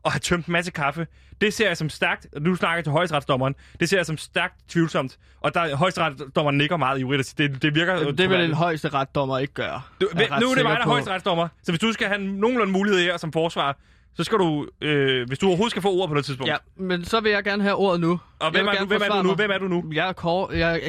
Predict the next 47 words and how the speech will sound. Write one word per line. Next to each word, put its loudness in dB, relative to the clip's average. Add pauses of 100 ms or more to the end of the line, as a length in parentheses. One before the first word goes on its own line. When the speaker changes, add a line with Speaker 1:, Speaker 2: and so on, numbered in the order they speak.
Speaker 2:
jeg, -4
jeg, 0
undskyld, -4
Gantemir 0
Ertugrad -2
Skov. -2
Jeg 0
forsvarer. 0 (420)
Jeg -2
skal 0
forsvare 0
mig -4
selv. 0
Speaker 1:
Okay, 2
så -2
du 0
Speaker 2:
Jeg, 2
Speaker 1:
forsvarer 0
dig -2
selv 0
rent 2
Speaker 2:
jamen, 0
Speaker 1:
faktisk. 0
Speaker 2:
jeg 2
har 0
kun -2
én -2
Speaker 1:
Jeg 0
troede, 2
Speaker 2:
hat. 2
Speaker 1:
du 0
forsvar 0
var -2
en -4
anden -4
en. -6
Speaker 2:
Nej, -2 (200)
nej, 0
Speaker 1:
Modtaget. 0 (120)
Speaker 2:
nej. -10
Jamen, 0
jeg 0
har -4
kun 0
én 0
hat -2
på. -4